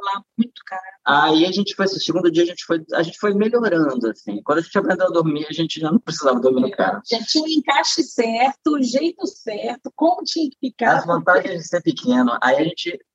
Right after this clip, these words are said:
Speaker 2: dormia no mesmo saco de dormir, no banco de trás, junto, abraçado.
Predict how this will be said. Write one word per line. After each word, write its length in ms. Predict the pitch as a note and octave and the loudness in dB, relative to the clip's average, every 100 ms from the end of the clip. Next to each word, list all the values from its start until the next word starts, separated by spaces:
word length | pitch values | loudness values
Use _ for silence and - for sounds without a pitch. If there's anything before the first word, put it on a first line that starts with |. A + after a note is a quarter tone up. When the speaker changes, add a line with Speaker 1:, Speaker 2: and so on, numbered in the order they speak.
| - | -2
Speaker 2:
dormia 460 | D#3+ D#3 D3+ E3 | 2 2 2 4
no 100 | D#3+ | 4
mesmo 340 | D3+ F#3 A3 G#3 | 4 2 2 -2
saco 320 | - D#3+ - | -2 -2 -2
de 100 | C#3 | -6
dormir, 320 | C#3 C3+ C3+ | -2 -2 -2
no 100 | D#3 | -2
banco 240 | C#3 D#3 - | 0 0 0
de 120 | D#3+ | -2
trás, 320 | - D3 D#3 | 0 0 0
junto, 200 | F#3+ D3+ D#3 | -2 -2 -2
abraçado. 480 | E3+ - B3 A3 | -4 -2 0 0